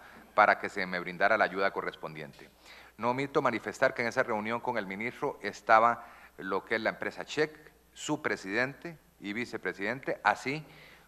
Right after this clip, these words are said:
como el presidente C C C, que es China, ah, Communication Company, que es, eh, parte del holding como la, la madre, digamos, la cabeza de lo que es la empresa Check.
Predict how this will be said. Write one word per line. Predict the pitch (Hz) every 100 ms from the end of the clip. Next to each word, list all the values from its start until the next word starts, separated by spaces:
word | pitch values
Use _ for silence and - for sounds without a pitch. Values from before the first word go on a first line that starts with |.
| -
como | 127 131 139 120
el |
presidente | - 104 110 107 113 117 113
C | 101 117
C | 113
C, | 101 175 180 - - _
que | - 120
es | 120 - - - -
China, | - 123 120 127 123 - -
ah, | - 95 92 90
Communication | 107 98 95 113 - 110
Company, | 123 123 151 160 - - - - - -
que | 107 104 107
es, | - - - - - - _ _ _ -
eh, | 104 98 95 92 90 60 60 62 - -
parte | - 107 - 110
del | 95
holding | - 120 110 117
como | 107 92 82
la, | 87 69 85
la | 95
madre, | 90 104 110 110
digamos, | 95 87 98 104 - -
la | 90 87
cabeza | 90 92 98 - 95 -
de | 92
lo | 80
que | -
es | 87
la | 87
empresa | 82 80 -
Check. | - -